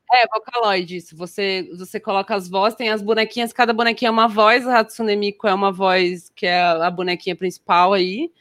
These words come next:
E aí os cara criam. Então, você coloca a Vocaloid no, <clears throat> no YouTube, tem vários vídeos, assim. E é tudo uma pessoa que programou esse, usando,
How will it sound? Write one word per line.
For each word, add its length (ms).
E 140
aí 260
os 120
cara 240
criam. 240
Então, 120
você 140
coloca 300
a 20
Vocaloid 800
no, 340
<clears throat> 340
no 140
YouTube, 460
tem 200
vários 460
vídeos, 300
assim. 300
E 140
é 80
tudo 220
uma 180
pessoa 320
que 320
programou 800
esse, 560
usando, 460